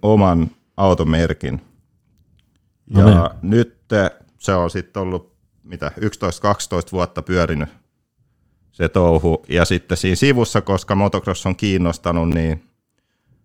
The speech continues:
Speaker 1: mä tein sellaisen vaatemerkin kuin J Q Threads, ja nyt viime kesänä niin tein kanssa ajokamat Jokon kanssa.
Speaker 2: Mitkä oli muuten oikeasti hienot. Moni on
Speaker 1: Niin,
Speaker 2: ehkä,
Speaker 1: tuli
Speaker 2: ketkä
Speaker 1: yllättäen.
Speaker 2: seuraa mua, niin on varmasti nähnyt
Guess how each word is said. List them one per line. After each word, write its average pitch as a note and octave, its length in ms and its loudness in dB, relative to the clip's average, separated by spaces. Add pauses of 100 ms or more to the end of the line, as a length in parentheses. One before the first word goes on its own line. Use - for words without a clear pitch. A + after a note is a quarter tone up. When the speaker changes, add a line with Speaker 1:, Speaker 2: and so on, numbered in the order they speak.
(220)
Speaker 1:
mä E2+ 520 0 (220)
tein F#2+ 180 0
sellaisen G2 360 0
vaatemerkin F#2+ 720 0
kuin F#2 180 -4
J F#2+ 100 2
Q E2+ 280 -6
Threads, G2 440 -2
ja E2+ 100 -4
nyt E2 280 -6 (920)
viime F2+ 300 0
kesänä E2+ 400 2
niin D#2+ 240 0
tein E2+ 200 0
kanssa E2 280 -2
ajokamat D#2+ 580 0
Jokon D2+ 360 -6
kanssa. - 500 -12 (600)
Speaker 2:
Mitkä - 280 6
oli F#2 120 10
muuten F#2 320 6 (300)
oikeasti F#2 440 4
hienot. F2 320 4 (460)
Moni G#2 220 8
on G#2 80 12
Speaker 1:
Niin, G2+ 80 10
Speaker 2:
ehkä, G2 160 8
Speaker 1:
tuli F#2 180 4
Speaker 2:
ketkä - 340 0
Speaker 1:
yllättäen. D3+ 220 6
Speaker 2:
seuraa B2 400 10
mua, A#2 260 8
niin G#2 220 6
on G2+ 180 8
varmasti G2+ 380 6
nähnyt F#2+ 360 6